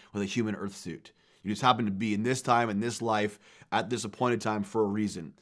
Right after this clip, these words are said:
You're first spirit and then human. You were a spirit that existed before the foundation of the world began. The plan of redemption was already in place for you. God was thinking about you through his son on the cross, dying for you before you were ever even born.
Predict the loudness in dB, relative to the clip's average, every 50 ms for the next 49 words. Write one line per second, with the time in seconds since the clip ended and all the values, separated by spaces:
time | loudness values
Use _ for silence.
0 | _ -6 -4 -4 -4 0 6 6 6 6 4 0 -4 0 4 4 6 6 4 2
1 | -2 -6 -16 -18 _ _ _ _ _ _ _ -6 -4 -2 0 0 0 0 0 0
2 | 0 0 0 0 -2 -6 -10 _ _ _ _ _ _ _ 0 0 2 2 2 2
3 | 0 -2 -4 -4 0 2 4 4 4 4 4 2 2 2 0 -2 -2 0 0 0
4 | 0 0 0 -2 -2 -2 -4 -10 -14 -16 -10 -6 -4 -2 -2 0 4 6 6 6
5 | 6 4 4 4 2 2 0 -2 -2 -2 -2 -2 -2 -2 -2 -2 -6 -8 -4 -2
6 | 0 0 0 0 -2 -2 -2 -2 -2 -2 -4 -6 -2 0 0 0 0 0 -4 -4
7 | -6 -6 -6 0 4 6 6 6 6 2 0 0 2 4 4 4 2 -4 -4 0
8 | 0 0 0 0 0 0 0 0 0 -4 -12 -18 -20 -20 -20 -8 0 4 4 4
9 | 4 4 0 -4 -2 -2 -2 0 0 -2 0 0 2 4 4 2 2 2 2 4
10 | 4 4 2 -2 -8 -20 _ -6 2 4 6 6 6 4 2 0 2 2 2 2
11 | 2 -2 -2 -2 0 0 0 0 -2 -4 -2 2 4 6 6 4 4 0 -6 -6
12 | -2 2 4 6 6 6 6 4 2 0 0 0 2 2 4 2 2 2 2 0
13 | -2 -2 0 2 2 2 2 0 -2 -2 2 4 4 6 4 2 0 0 0 0
14 | 0 0 -2 -2 0 0 2 2 2 0 -2